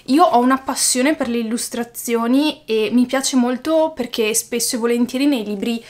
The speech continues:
di tipo campo alla fine l'illustratore mostra qual è la sua tecnica e questo libro non fa eccezione perché appunto alla fine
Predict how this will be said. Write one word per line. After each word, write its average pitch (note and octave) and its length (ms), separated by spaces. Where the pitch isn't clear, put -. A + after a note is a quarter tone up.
di B3 200
tipo B3+ 300
campo A#3 460
alla B3 280
fine A3+ 460
l'illustratore B3 840
mostra A#3 580
qual A#3 160
è A3+ 40
la A3 80
sua B3 160
tecnica B3 560
e C#4 360
questo C4 280
libro G#3+ 460
non A3+ 280
fa A3+ 280
eccezione B3 680
perché C#4 260
appunto A#3 640
alla C4 260
fine B3 560